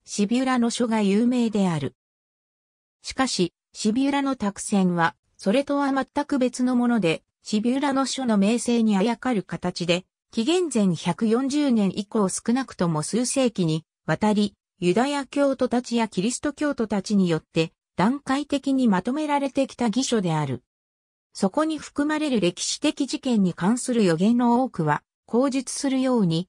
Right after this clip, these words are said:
単なる事後予言に過ぎない。この文献は、部分的に、旧約義典や新約外典に含まれ、古典時代の神話だけでなく、グノーシス主義、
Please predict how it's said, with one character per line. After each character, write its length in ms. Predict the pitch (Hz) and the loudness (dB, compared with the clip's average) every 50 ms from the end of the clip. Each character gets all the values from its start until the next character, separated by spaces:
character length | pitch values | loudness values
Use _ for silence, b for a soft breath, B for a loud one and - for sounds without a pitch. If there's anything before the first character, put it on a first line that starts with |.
| _ _ _ _ | _ _ _ _
単 280 | - 226 285 320 311 277 | -4 -2 -2 0 0 0
な 120 | 247 220 | 2 2
る 120 | 196 170 156 | 2 0 0
事 160 | - 165 165 | 0 0 0
後 140 | 190 226 254 | 2 0 2
予 140 | 247 254 | 2 2
言 220 | 262 240 220 190 180 | 2 2 2 2 2
に 100 | 160 151 | 0 -2
過 160 | - - 156 | -4 -6 -2
ぎ 140 | 156 190 190 | 0 0 2
な 140 | 156 143 139 | 2 0 -2
い。 140 | 139 - _ _ _ _ _ _ _ _ _ _ _ _ _ _ | -4 -8 _ _ _ _ _ _ _ _ _ _ _ _ _ _
こ 160 | - 175 190 | -2 0 2
の 160 | 247 294 277 | 2 2 0
文 220 | 247 277 277 262 | 0 -2 -2 -4
献 300 | 247 - 254 240 233 214 | -2 -2 0 0 2 2
は、 200 | 208 196 202 202 b b b _ | 2 2 0 0 b b b _
部 120 | - 160 160 | -4 -2 0
分 240 | 185 254 277 285 - | 0 0 0 -2 -4
的 300 | - 277 269 - 262 247 | -4 -6 -4 -2 0 0
に、 220 | 240 240 247 - _ _ _ _ - - | 2 0 -2 -4 _ _ _ _ -2 0
旧 160 | 240 277 302 | 0 2 2
約 280 | 302 294 285 - 285 | 0 -2 -2 -4 -4
義 100 | 269 285 | -4 -4
典 260 | - - 247 233 214 190 | -2 2 2 4 4 4
や 140 | 175 156 | 2 0
新 320 | 170 - - 202 247 277 277 | -2 0 0 0 0 2 0
約 260 | 269 254 - - 262 | -2 -4 -2 -4 -2
外 200 | 254 262 285 277 | -2 -2 -2 -2
典 240 | - 247 220 202 196 | 0 0 2 4 2
に 100 | 185 175 | 2 0
含 260 | - - - 190 190 | -2 -4 -2 0 0
ま 140 | 196 190 180 | 2 2 0
れ、 180 | 160 147 - - _ _ _ _ | -2 -4 -6 -10 _ _ _ _
古 120 | - 180 - | -2 -2 0
典 200 | - 302 294 285 | 0 -2 -2 -2
時 140 | - 302 | -4 -2
代 220 | 277 277 240 226 202 | 0 0 2 2 2
の 120 | 175 165 | 0 0
神 280 | - - 180 196 247 269 | -2 -2 0 0 0 0
話 140 | 277 269 262 | -2 0 0
だ 120 | 277 269 | -2 -2
け 140 | - 254 226 | -2 0 0
で 100 | 233 196 | 0 0
な 140 | 170 175 185 | 0 -2 -4
く、 240 | - - 156 - _ _ _ _ _ | -4 -6 -8 -8 _ _ _ _ _
グ 100 | - 180 | 0 2
ノ 200 | 190 214 247 262 | 2 2 2 0
ー 20 | 247 | -4
シ 160 | - - 247 | -4 -4 -4
ス 160 | - 269 247 | -4 -4 -4
主 140 | - 247 226 | -2 2 2
義、 220 | 196 175 160 - | 2 2 0 -4